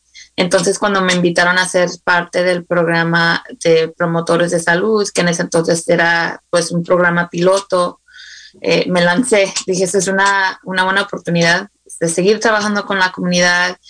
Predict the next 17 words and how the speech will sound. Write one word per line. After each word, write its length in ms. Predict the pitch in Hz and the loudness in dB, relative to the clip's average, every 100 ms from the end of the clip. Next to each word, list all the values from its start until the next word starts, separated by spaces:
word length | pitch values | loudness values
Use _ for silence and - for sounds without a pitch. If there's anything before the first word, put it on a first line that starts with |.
| - - | -18 -8
especialmente 840 | 170 190 175 208 208 202 190 - | -6 -4 0 2 2 0 -2 -2
en 80 | 185 | -4
este 180 | 175 180 | -2 0
momento 400 | 175 170 170 175 | 2 2 2 0
tan 180 | 170 170 | 0 -2
difícil 500 | - 185 175 185 185 | -2 -2 2 0 0
cuando 500 | 185 165 160 160 - - - - | 0 0 0 -2 -6 -18 -18 0
estábamos 640 | 180 180 180 180 175 180 | 0 2 0 0 0 -2
mirando 460 | 175 170 170 170 170 | 0 0 2 2 2
que 80 | 180 | 0
la 160 | 165 | 0
pandemia 640 | 165 165 160 165 165 170 - | -2 -2 0 2 2 0 -4
afectaba 680 | 170 165 170 - 165 165 160 | -6 -4 -6 -2 0 2 0
fuertemente 880 | - 180 170 - 165 170 170 175 - | -2 -2 -2 -4 -2 -2 -2 -2 -2
a 180 | - 165 | -2 0
nuestra 340 | 175 170 185 | -2 -4 -6
comunidad. 560 | - - - - 180 | -4 -4 -2 -2 -4